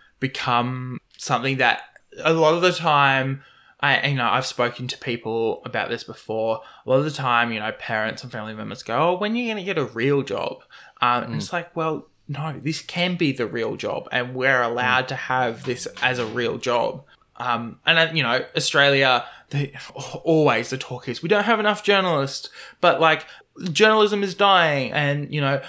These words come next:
Speaker 1: or, you know, we, we don't need, you know, social media content creators, but, you know, there is new platforms of social media every
Speaker 2: Mm.
Speaker 1: day, and, you know,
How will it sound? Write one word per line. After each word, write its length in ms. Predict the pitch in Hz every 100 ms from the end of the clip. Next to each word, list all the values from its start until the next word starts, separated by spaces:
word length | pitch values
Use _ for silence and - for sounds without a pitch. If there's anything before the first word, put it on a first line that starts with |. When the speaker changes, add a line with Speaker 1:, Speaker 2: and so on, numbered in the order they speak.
| -
Speaker 1:
or, 280 | - 156 147
you 60 | 160 151
know, 240 | 139 151 -
we, 280 | 165 190 175
we 180 | 170 208
don't 240 | 254 214
need, 260 | 220 240 202
you 80 | 175
know, 160 | 170 170
social 400 | - 185 180 185
media 200 | 190 180
content 340 | 180 175 185
creators, 440 | - 175 165 143 139
but, 260 | 180 - -
you 60 |
know, 140 | 156 151
there 200 | 175 175
is 160 | 165
new 180 | 160 247
platforms 460 | 254 226 - 214 180
of 80 | 175
social 300 | 208 202 208
media 260 | 208 190
every 220 | 202 214 208
Speaker 2:
Mm. 40 |
Speaker 1:
day, 360 | 208 202 147 139
and, 220 | 131 139 - - - -
you 60 |
know, 220 | 139 135